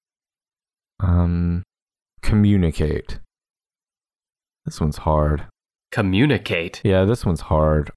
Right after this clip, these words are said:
Speaker 1: I don't even know if you'll ever get, I'll just
Speaker 2: Spice
Speaker 1: Okay.
Speaker 2: Girls?
Speaker 1: There's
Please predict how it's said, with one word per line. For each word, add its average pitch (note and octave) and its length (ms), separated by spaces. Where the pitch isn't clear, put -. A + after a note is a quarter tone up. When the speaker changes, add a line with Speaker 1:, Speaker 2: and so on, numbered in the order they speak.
Speaker 1:
I A2 80
don't B2+ 220
even E2 200
know D#2+ 180
if - 120
you'll D#2 120
ever D2 140
get, D2 160
I'll A#2+ 160
just - 260
Speaker 2:
Spice - 280
Speaker 1:
Okay. - 160
Speaker 2:
Girls? A3 300
Speaker 1:
There's G2 380